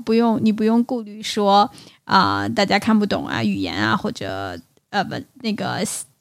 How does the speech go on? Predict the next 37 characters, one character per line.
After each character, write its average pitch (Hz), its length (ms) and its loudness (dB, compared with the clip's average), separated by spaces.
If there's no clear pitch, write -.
形 165 320 -10
态 214 260 2
啊， 190 120 0
或 - 140 -4
者 190 120 -6
怎 - 160 -8
么 - 80 -12
样 208 220 -4
的， 185 80 -4
大-， 214 260 2
你 220 140 4
就 214 460 0
assume 240 500 2
大 185 140 2
家 190 160 -2
都 214 100 0
是 220 140 -2
可 214 120 -2
以 - 60 -2
看 - 220 -4
得 214 80 -2
懂 - 240 -8
的。 - 120 -8
你 240 160 4
想 247 180 4
在 220 140 4
这 233 80 0
块 240 160 2
广 226 200 -6
告 202 140 2
牌 - 220 -4
上 220 120 2
面 214 160 4
写 - 200 -2
什 - 160 -2
么 - 80 -8
呢？ 208 180 -4